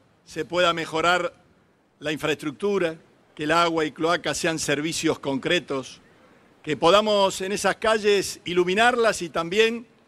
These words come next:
acercarnos con un servicio de asistencia sanitaria y también con más seguridad.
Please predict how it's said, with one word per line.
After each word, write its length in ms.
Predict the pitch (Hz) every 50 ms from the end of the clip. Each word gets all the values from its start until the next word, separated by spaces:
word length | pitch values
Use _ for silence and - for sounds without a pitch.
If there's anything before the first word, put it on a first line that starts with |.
| _ _ _ _ _ _ _ _ _ _ _ _ -
acercarnos 1120 | - 156 - 160 156 147 131 190 190 196 196 190 185 180 175 170 160 - - - - - _ _ -
con 140 | 160 160
un 60 | 175 160
servicio 480 | - 165 165 170 185 160 - 175 160
de 60 | 151
asistencia 600 | 143 - 160 147 - 175 180 175 160 - 180 160
sanitaria 800 | 147 - 143 147 147 139 117 180 190 185 160 147 143 135 131 - - _ _ _ - - - -
y 60 | -
también 380 | - 160 147 147 160 175 180 165
con 160 | 139 147 139
más 200 | 143 151 156 -
seguridad. 480 | - 147 131 127 123 123 135 147 120